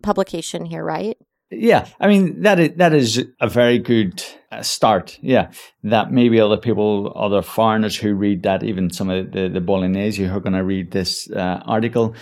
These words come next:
Speaker 2: and it might even get them thinking. So it is, it's, it's certainly a good start. The other, the other thing, because I'm part of, um, a new political movement, a new political party, uh, called Volt Europa, and, and I was looking up our policies earlier, and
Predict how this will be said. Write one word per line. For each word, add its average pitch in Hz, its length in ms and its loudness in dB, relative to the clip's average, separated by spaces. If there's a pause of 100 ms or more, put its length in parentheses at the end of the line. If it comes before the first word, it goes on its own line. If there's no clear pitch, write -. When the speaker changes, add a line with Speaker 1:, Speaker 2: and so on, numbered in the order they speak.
(420)
Speaker 2:
and 110 380 0
it - 100 -6
might 127 160 2
even 110 160 2
get 117 140 -2
them 117 140 0
thinking. 104 520 -2 (420)
So 120 580 -2 (260)
it 143 340 0
is, 95 180 0
it's, - 360 -4
it's 101 180 -8
certainly 113 240 0
a 95 60 0
good 95 280 -6
start. 104 380 0 (200)
The 139 100 6
other, 165 200 4
the 143 120 0
other 175 160 4
thing, 123 340 2
because 123 320 -2
I'm 117 180 2
part 113 220 2
of, 95 80 0
um, 101 560 0
a 110 80 -2
new 104 220 2
political 101 680 -2
movement, 110 580 0
a 104 40 -4
new 95 80 -4
political 90 260 -6
party, 110 580 0 (320)
uh, 95 200 -4
called 98 340 -2
Volt 101 320 2
Europa, 98 560 -2 (100)
and, 98 540 -2 (840)
and 110 140 -2
I 107 40 2
was 104 180 0
looking 123 200 2
up 104 140 2
our 98 100 2
policies 101 560 -2
earlier, 95 400 0
and 95 380 -4